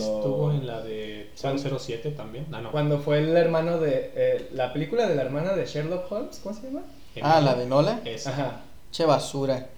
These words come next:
Speaker 2: También fue muy mal Sherlock Holmes, y aparte que, qué bueno que le dieron nomás cinco minutos en escena. Pero con Superman pasa que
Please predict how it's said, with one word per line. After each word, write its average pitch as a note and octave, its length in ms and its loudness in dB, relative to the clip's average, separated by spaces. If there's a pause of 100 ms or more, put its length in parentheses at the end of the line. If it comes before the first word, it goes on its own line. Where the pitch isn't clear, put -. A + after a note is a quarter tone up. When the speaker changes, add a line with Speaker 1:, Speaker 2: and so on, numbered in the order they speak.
(460)
Speaker 2:
También C#3+ 420 2
fue F#3 140 0
muy F#3 180 -2
mal F3 480 2
Sherlock E3 480 0
Holmes, A#2 300 -4
y - 20 -4
aparte C3 460 0
que, - 220 -8 (120)
qué C#3 60 -4
bueno D3 240 0
que C3+ 80 -6
le B2+ 80 0
dieron B2+ 180 0
nomás A#2+ 280 -4
cinco C#3 280 -4
minutos A#2 460 -8
en A2+ 160 -6
escena. A2 360 -8 (800)
Pero D#3+ 360 8
con E3 160 4
Superman D#3 580 0
pasa A3 380 4
que D#3+ 360 0